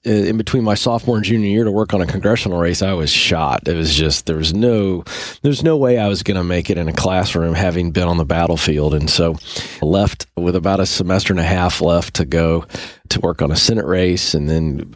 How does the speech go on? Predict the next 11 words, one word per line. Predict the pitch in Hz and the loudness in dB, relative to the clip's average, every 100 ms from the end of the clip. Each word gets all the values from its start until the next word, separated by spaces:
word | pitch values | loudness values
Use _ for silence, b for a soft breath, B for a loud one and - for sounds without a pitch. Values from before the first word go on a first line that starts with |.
| - | -8
uh, | 80 71 69 64 | -4 -2 -2 -2
gubernatorial | 87 95 85 76 147 139 120 | -2 -2 -2 -2 0 2 2
race, | 104 98 98 - | 2 2 2 0
and | 87 82 | -2 -2
find | 101 104 | -2 0
myself | 98 92 98 76 | 0 0 0 0
at | |
the | 80 | 0
age | 90 78 | 0 -2
of | |
twenty-two, | - 98 87 85 - - 117 117 113 110 | -4 -2 0 0 -2 0 2 2 2 0